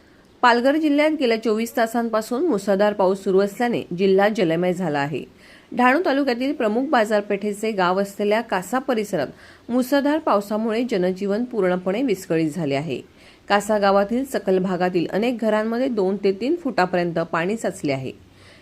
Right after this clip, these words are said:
कासा चारोटी रस्त्यावर अनेक ठिकाणी एक फुटापर्यंत पाणी आल्याने वाहतूक विस्कळीत झाली आहे. चारोटी डहाणू रस्त्यावरील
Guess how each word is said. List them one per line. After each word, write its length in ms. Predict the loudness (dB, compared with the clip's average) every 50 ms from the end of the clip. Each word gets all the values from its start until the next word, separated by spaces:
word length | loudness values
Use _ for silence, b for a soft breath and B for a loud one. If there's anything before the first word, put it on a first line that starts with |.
| B B B B _ 0
कासा 300 | 0 2 2 0 -2 0
चारोटी 400 | 0 2 2 2 2 2 2 0
रस्त्यावर 480 | 0 0 -2 -2 0 0 0 0 0
अनेक 320 | -2 -2 -2 -2 -4 -4 -6
ठिकाणी 360 | -8 -4 -4 -2 -2 -2 -2 -4 -4 -2
एक 220 | -2 -2 -2 -4 -8
फुटापर्यंत 540 | -6 -2 -2 -2 -2 -2 -4 -4 -2 -4 -4
पाणी 360 | -4 -2 -2 0 0 0 0
आल्याने 380 | 0 0 0 0 0 -2 -4 -6 -4
वाहतूक 460 | -4 -2 -2 -2 -2 -2 -6 -6 -4 0
विस्कळीत 520 | 0 0 0 0 -2 0 2 2 2 0 -2 -2
झाली 220 | -2 0 0 -2
आहे. 360 | -2 -4 -6 -10 -12 -14 _ -20 B B B B B B B B B B 0
चारोटी 460 | 4 4 4 4 2 0 0 -2 -2
डहाणू 380 | -2 -2 -2 -2 -2 -2 -2 -2
रस्त्यावरील 560 | -2 -2 -4 -2 -2 -2 0 0 0 0 0